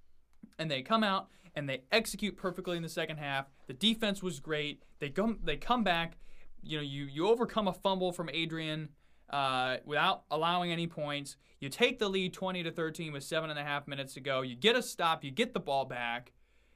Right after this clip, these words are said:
And you could see it writing itself. You could see the corner start to be turned, and you could see them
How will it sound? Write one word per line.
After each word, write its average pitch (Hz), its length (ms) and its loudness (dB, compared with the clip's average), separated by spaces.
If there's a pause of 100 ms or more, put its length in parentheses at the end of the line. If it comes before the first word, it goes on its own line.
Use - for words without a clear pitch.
(200)
And 202 180 6
you 220 60 4
could 202 160 -2
see 302 220 0
it 165 100 0
writing 208 240 4
itself. 202 360 2
You 220 80 0
could 214 160 0
see - 360 -4
the 294 100 -4
corner 240 460 0
start 214 460 0
to 214 60 -6
be 190 160 -2
turned, 127 600 -4 (840)
and 170 180 2
you 185 80 0
could 233 160 -4
see 233 160 -4
them 202 300 2